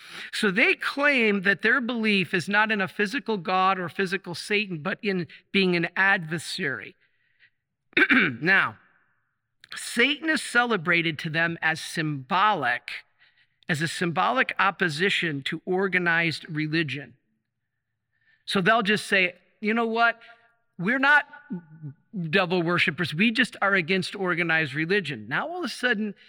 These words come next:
their argument starts to be a little more powerful. All right?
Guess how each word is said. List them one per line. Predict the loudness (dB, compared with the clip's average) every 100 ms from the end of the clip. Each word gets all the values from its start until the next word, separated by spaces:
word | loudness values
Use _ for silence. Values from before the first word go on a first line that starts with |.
| -20 -6
their | -4 -2
argument | -2 -2 -2 -2 0 0 -2 -8 _ _ _ -14
starts | -4 0 0 -2
to | -8 -6
be | -2 -2 -2 -2 -6 _ _ _ _ _
a | -12 -6
little | -4
more | -2 -4
powerful. | -4 -2 0 0 -4 -8 -16 _ _ _ _ _ _ _ _ _ _ _ _
All | -2
right? | 0 0